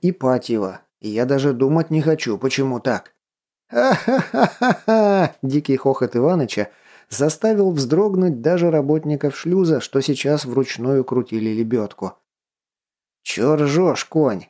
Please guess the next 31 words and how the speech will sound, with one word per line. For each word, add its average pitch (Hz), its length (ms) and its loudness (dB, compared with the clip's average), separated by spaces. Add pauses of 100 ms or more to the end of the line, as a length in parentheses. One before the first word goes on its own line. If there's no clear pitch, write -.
(120)
Да 120 160 -2
если 139 340 0
задуматься, 135 680 0
то 131 140 -4
такие 147 340 0
названия 139 720 0
хоть 175 220 -2
где 156 320 -2
найти 135 320 0
можно. 113 480 -2 (460)
В 104 120 -10
Ленинградской 139 800 0
области 131 580 0
семь 151 300 0
деревень 147 460 0
с - 100 -10
названием 139 720 0
«Конец» 123 640 -2 (360)
и 107 120 -2
одна 117 440 0
«Васькин 127 500 0
Конец». 123 480 -4 (580)
Проблем 202 400 2
с - 80 -2
фантазией 190 640 2
у 156 160 2
русского 180 420 0
народа, 175 380 2
конечно 160 480 0
же, 151 140 2
нет. 165 340 0